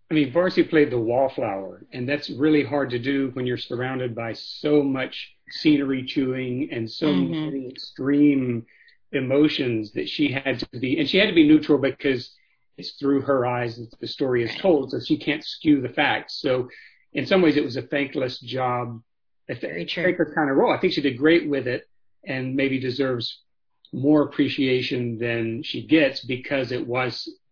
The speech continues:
Speaker 1: a, a role of someone who's just trying to figure out who they are and doesn't have a lot to,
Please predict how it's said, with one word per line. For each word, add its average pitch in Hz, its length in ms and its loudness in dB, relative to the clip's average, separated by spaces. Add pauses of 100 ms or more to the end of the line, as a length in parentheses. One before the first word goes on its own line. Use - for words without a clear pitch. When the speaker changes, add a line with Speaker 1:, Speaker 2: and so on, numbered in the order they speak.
(120)
Speaker 1:
a, 123 160 -6 (680)
a 139 60 -6
role 131 340 -4
of 123 100 -6
someone 131 280 -2
who's 110 220 -6
just 151 200 0
trying 139 160 -2
to 120 140 -4
figure 120 220 -2
out - 180 -8
who 127 140 -2
they 113 180 -2
are 117 260 -2
and 104 100 -4
doesn't 117 220 -6
have 113 180 -14
a 101 140 -10
lot 123 180 -8
to, 113 160 -12